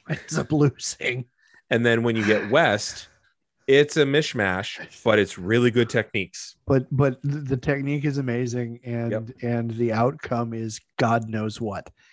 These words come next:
Speaker 2: Yeah, which, which is exciting and interesting, right?
Speaker 1: You know, it's funny.
Speaker 2: Hmm.
Speaker 1: It, it occurs to me that, that, like, the social myth of the South, as
Speaker 2: Mm-hmm.
Speaker 1: we've codified it within
Speaker 2: Yeah.
Speaker 1: the confines of this podcast,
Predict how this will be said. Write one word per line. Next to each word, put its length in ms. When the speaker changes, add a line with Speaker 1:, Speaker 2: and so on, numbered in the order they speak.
Speaker 2:
Yeah, 200
which, 340
which 220
is 200
exciting 460
and 80
interesting, 340
right? 220
Speaker 1:
You 160
know, 180
it's 140
funny. 680
Speaker 2:
Hmm. 200
Speaker 1:
It, 120
it 200
occurs 400
to 80
me 200
that, 300
that, 260
like, 280
the 220
social 520
myth 340
of 180
the 100
South, 520
as 160
Speaker 2:
Mm-hmm. 100
Speaker 1:
we've 200
codified 540
it 120
within 240
Speaker 2:
Yeah. 60
Speaker 1:
the 80
confines 540
of 100
this 120
podcast, 640